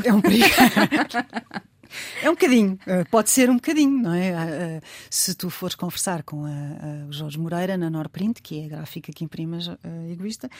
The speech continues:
Speaker 1: ele é capaz de te dizer que de vez em quando a Patrícia tem assim umas ideias mirabolantes, mas, eh, tem que ser, vamos a isso.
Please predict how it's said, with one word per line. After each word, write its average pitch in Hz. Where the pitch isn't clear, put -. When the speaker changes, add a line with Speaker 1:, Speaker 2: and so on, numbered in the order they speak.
Speaker 1:
ele 202
é -
capaz 202
de -
te -
dizer 214
que -
de 170
vez 160
em 175
quando 180
a 180
Patrícia 185
tem 185
assim 185
umas 180
ideias 185
mirabolantes, 190
mas, 214
eh, 170
tem 165
que -
ser, 170
vamos 180
a -
isso. 147